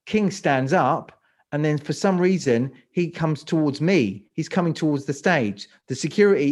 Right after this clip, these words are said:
either side, I can see the security are, like, freaking out. What is going on? He's coming towards me,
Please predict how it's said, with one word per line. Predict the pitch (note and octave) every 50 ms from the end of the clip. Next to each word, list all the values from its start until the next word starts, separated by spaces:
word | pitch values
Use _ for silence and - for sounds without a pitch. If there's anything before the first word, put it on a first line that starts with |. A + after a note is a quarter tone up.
| - E3
either | E3 D#3 C#3+ C#3
side, | - - E3 C3+ A#2+ A#2 -
I | - C#3+ D3+
can | - E3 C#3+
see | - - E3 C#3
the | B2 A#2
security | A2 - - - - C#3 C3+ B2 G#2+ D#2 G2+ G#2 G#2
are, | G#2 A2
like, | G#2+ G#2 G#2+ - -
freaking | - - C#3 B2 - - A#2 A2+ A2+
out. | G#2+ G2+ F#2 D2
What | B2 C#3 C#3+ G#2+
is | A2+ A2+
going | B2 A#2+ A2+ A2+ A2 A2
on? | A2 G2+ G2 F#2+ G2+ A2 - - _ _
He's | G3 G3+ G3 G3+
coming | G3 F#3+ F3+ E3+ D#3+
towards | - - D3+ D3+ D3 C#3+ C#3 A#2+
me, | C#3+ D3+ D3+ A#2+ G2+ G2 G2+ A#2 C#3